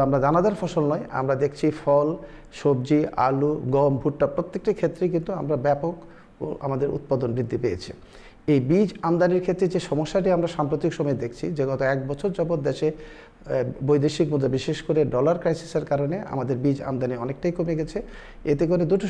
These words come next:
সমস্যা হচ্ছে, একটি বীজের দাম বেড়ে যাওয়া, তাতে কৃষকের জন্য লাভজনক হচ্ছে না। দ্বিতীয়ত, যদি ভালো বীজ অ্যাভেলেবল না হয়, তাহলে কিন্তু আমরা আগামীতে ফসল উৎপাদন করতে পারবো না। আমাদের মাথায় মনে রাখতে হবে,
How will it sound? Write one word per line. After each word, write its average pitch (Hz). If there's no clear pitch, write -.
সমস্যা 147
হচ্ছে, 113
একটি -
বীজের 143
দাম 135
বেড়ে 143
যাওয়া, 180
তাতে 117
কৃষকের 151
জন্য 147
লাভজনক 156
হচ্ছে 165
না। 220
দ্বিতীয়ত, 156
যদি 151
ভালো 147
বীজ 165
অ্যাভেলেবল 180
না 143
হয়, 185
তাহলে 135
কিন্তু 139
আমরা 143
আগামীতে 135
ফসল 160
উৎপাদন 131
করতে 120
পারবো 101
না। 87
আমাদের 127
মাথায় 156
মনে 180
রাখতে 165
হবে, 170